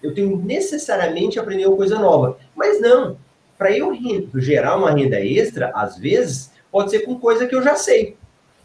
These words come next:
E eu me lembro que quando eu tinha, eu tava, eu tra-, eu tinha um determinado trabalho, e eu tinha um colega lá,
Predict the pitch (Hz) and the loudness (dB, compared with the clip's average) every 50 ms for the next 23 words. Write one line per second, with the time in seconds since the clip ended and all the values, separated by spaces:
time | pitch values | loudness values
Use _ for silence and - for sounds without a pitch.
0 | - 139 170 190 196 - 196 196 185 190 - - 240 214 - - - 196 196 185 | -8 -2 0 2 2 2 2 2 2 2 2 2 0 -6 -8 0 2 4 4 4
1 | 180 180 165 151 147 143 139 143 131 131 131 - 139 139 127 120 127 120 120 - | 4 4 4 4 4 4 2 0 0 -2 -2 -4 -4 -2 -2 -2 -2 -4 -4 -2
2 | 123 123 120 120 - 123 120 123 123 120 117 113 107 104 104 113 - - 151 147 | 0 0 0 0 -2 -6 -4 -2 0 2 2 2 0 0 -2 -4 -4 -2 -2 -2
3 | 139 131 131 127 131 123 113 113 107 104 - - - - 104 98 - - - - | 0 2 0 0 0 0 0 0 0 -2 -4 -6 -8 -6 -6 -2 -2 -2 -2 0
4 | - 131 131 - - _ _ _ _ _ - 123 127 131 - 175 180 180 170 151 | -2 -4 -6 -8 -14 _ _ _ _ _ -6 -6 -6 -4 -2 -4 -4 0 2 2
5 | 123 120 117 117 107 - - 90 110 135 165 165 - - | 4 4 4 2 2 0 -2 0 0 0 0 -2 -4 -10